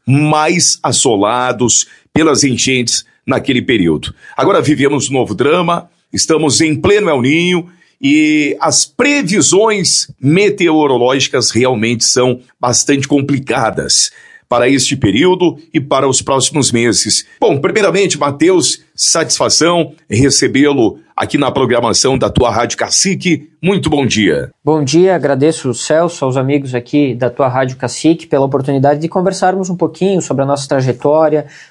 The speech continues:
Speaker 2: o nosso trabalho e, e todas as circunstâncias que envolveram Mussum, a região e todo o estado do Rio Grande do Sul nesses, eh, processos, né, de desastres naturais, de enchentes,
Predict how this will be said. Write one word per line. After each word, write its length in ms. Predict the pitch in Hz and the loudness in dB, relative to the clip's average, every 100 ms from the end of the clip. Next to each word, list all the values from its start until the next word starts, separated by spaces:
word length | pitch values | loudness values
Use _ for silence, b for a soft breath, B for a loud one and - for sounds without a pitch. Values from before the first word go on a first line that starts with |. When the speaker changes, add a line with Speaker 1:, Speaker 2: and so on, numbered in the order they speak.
| - | -8
Speaker 2:
o 60 | |
nosso 240 | 127 131 - | -4 -4 -2
trabalho 500 | 131 123 131 143 160 | -2 0 2 2 2
e, 400 | 160 160 165 165 | 0 0 0 -2
e 40 | |
todas 340 | 160 175 185 185 | -2 -2 0 0
as 260 | 180 - - - | -2 -4 -16 -14
circunstâncias 920 | - - 170 185 180 180 185 165 135 | -4 -2 0 -2 2 2 2 -2 -6
que 120 | 143 | -4
envolveram 420 | 139 139 139 151 | 0 2 2 2
Mussum, 480 | 151 139 - 156 170 | 0 -4 -2 0 0
a 60 | 139 | 2
região 460 | 131 127 143 165 B B B | 0 2 0 0 B B B
e 80 | 151 | -6
todo 300 | 143 180 185 | 0 0 0
o 20 | |
estado 340 | 185 170 156 | -2 0 0
do 100 | 160 156 | 0 0
Rio 80 | |
Grande 240 | 151 151 151 | 2 0 0
do 100 | 180 | -4
Sul 300 | - 175 190 B B - | 0 0 0 B B -4
nesses, 400 | 165 190 185 - | -2 0 -2 0
eh, 480 | 165 165 165 165 160 | 2 4 4 2 0
processos, 640 | 190 - - 190 214 147 127 | -2 -2 0 0 0 -4 -4
né, 200 | 131 131 | -2 -2
de 160 | 127 | -4
desastres 500 | 120 120 131 135 139 | -2 0 0 -2 -4
naturais, 560 | 135 139 160 147 156 123 | -6 0 2 2 0 -2
de 80 | 135 | -6
enchentes, 540 | 135 - 151 160 | -6 -2 -2 -4